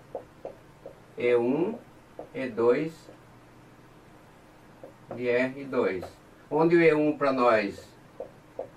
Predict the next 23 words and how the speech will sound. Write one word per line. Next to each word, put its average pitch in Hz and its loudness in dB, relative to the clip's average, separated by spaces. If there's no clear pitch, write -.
é 110 -4
um, 110 -4
zero, 107 0
tá? 95 -10
E 147 -2
o 156 4
E 151 4
dois 151 2
é 143 -2
igual 143 4
a 147 2
zero, 147 0
um, 92 -8
tá? - -8
O 165 2
importante 185 2
salientar 127 0
é 143 -2
que 156 -4
vocês 147 -6
nunca 226 0
podem 180 2
esquecer 139 -2